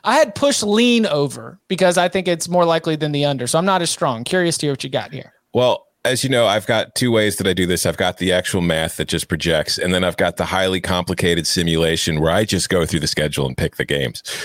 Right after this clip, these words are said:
Speaker 2: And both have Maryland going, well,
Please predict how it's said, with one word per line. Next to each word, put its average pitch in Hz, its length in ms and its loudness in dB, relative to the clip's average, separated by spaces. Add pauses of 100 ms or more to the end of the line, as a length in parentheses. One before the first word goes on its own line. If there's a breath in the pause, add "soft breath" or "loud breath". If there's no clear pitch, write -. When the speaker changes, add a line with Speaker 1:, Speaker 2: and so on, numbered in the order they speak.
(680 loud breath)
Speaker 2:
And 101 220 -2
both 135 300 4
have 113 420 0
Maryland 98 460 2
going, 95 340 2
well, 92 200 2